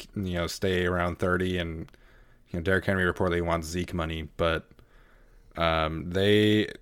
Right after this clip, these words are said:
they'll have to make some really hard decisions. And if they really want Tom Brady, if they really think they're a quarterback away,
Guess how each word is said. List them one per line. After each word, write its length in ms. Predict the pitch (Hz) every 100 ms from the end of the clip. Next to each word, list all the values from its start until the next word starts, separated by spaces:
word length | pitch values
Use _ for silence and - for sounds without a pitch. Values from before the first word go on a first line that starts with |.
| -
they'll 420 | - 98 101 113
have 200 | 113 131
to 100 | 131
make 180 | 117 117
some 180 | - 110
really 200 | 117 117
hard 180 | 110 113
decisions. 500 | 107 131 107 92 87
And 100 | 90
if 100 | 82
they 120 | 98
really 180 | 95 101
want 240 | 98 98
Tom 160 | 98 95
Brady, 200 | 92 98
if 80 | 92
they 120 | 92
really 220 | 90 95
think 180 | 87 95
they're 140 | 90 87
a 40 |
quarterback 440 | - 95 92 87
away, 400 | 87 82 87 101